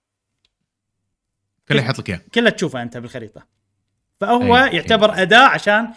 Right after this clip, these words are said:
Speaker 1: يشوقك تصعد الجبل. مو أنت لما
Speaker 2: إي.
Speaker 1: تصعد تلقى شيء تكتشفه. فهذا الشيء بصراحة مو عاجبني بهاللعبة. وعندي بزين
Speaker 2: إي.
Speaker 1: بليد تو وايد أحسن.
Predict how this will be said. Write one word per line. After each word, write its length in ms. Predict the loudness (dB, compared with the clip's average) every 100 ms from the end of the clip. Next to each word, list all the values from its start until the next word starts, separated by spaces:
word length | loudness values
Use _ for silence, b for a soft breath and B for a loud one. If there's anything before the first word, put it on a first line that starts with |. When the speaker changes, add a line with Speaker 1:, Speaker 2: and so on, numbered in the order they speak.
| B
Speaker 1:
يشوقك 420 | -6 -2 -2 -4 -10
تصعد 340 | -6 -4 -4
الجبل. 300 | -6 -10 -14 _ _ _ _ _ _ _ _
مو 220 | -4 -2
أنت 180 | -2 0
لما 280 | 2 2 2
Speaker 2:
إي. 60 | 0
Speaker 1:
تصعد 340 | 0 0 0
تلقى 280 | -2 -2 -2
شيء 240 | -2 -4
تكتشفه. 520 | -6 -10 -12 -10 -14 -14 _ _ _
فهذا 420 | 2 4 6 6
الشيء 300 | 4 0 0
بصراحة 320 | -2 -4 -2 -2
مو 100 | -2
عاجبني 360 | -4 -4 -10
بهاللعبة. 440 | -12 -12 -12 -16 -20 _ _ -14
وعندي 240 | -8 -6
بزين 200 | -4 -6
Speaker 2:
إي. 60 | -4
Speaker 1:
بليد 200 | -4 -6
تو 180 | -6 -6
وايد 300 | -2 -2 -4
أحسن. 220 | -14